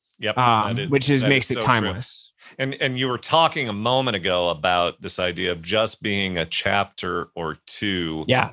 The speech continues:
Speaker 1: ahead of your audience. I know so many people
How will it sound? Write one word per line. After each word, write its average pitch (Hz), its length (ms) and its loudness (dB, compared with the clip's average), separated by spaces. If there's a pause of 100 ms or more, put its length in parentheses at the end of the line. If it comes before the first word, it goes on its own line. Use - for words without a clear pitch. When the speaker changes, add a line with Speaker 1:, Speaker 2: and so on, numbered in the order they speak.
(120)
Speaker 1:
ahead 113 420 2
of 85 140 0
your 92 160 -4
audience. 117 440 -2 (320)
I 131 180 0
know 170 180 0
so 120 600 0
many 113 260 -2
people 85 640 -8